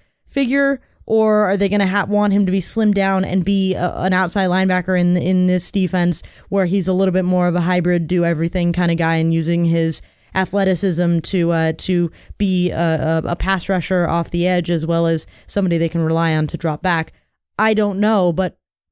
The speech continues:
figuring out the best spot for him, getting the most out of him, will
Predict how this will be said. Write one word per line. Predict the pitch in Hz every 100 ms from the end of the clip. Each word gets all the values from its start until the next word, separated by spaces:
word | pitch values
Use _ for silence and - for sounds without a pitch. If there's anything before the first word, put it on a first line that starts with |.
| _
figuring | 262 233 233 220
out | 220
the | 214
best | 208 208
spot | - 208 -
for | 226
him, | 233 240
getting | 214 208
the | 208
most | 202 202
out | 208
of | 220
him, | 247 247
will | 196 185